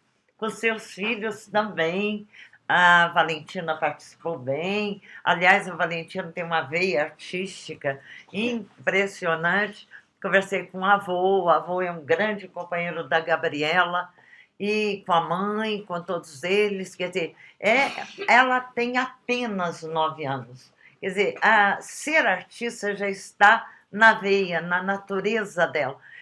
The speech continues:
Então, eu conversei com ela que a criança que ela é, e deve ser sempre, até a idade adulta, que ela não perca essa relação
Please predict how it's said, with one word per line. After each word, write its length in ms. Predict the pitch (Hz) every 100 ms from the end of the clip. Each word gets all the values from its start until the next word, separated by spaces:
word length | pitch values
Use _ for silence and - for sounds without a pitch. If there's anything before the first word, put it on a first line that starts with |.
| -
Então, 140 | - 294
eu 40 |
conversei 480 | 269 202 208 208 190
com 120 | 190 170
ela 320 | 220 202 160 - -
que 100 | -
a 100 | 240
criança 800 | 247 226 233 277 294 - - 170
que 280 | 170 208 202
ela 420 | 247 240 165 160
é, 280 | 220 226 - _ _ -
e 100 | 202
deve 560 | 175 220 262 202 175
ser 460 | 170 - 190 190 -
sempre, 540 | - - 233 247 - _ - - - - -
até 640 | 202 220 - - 294 - -
a 100 | 190
idade 560 | 202 143 180 175 175
adulta, 640 | 175 - 226 240 - 131 -
que 120 | 262
ela 240 | 262 277
não 200 | 277 285 - -
perca 480 | 269 285 - - 254
essa 320 | 247 254 247
relação 640 | 220 226 220 202 147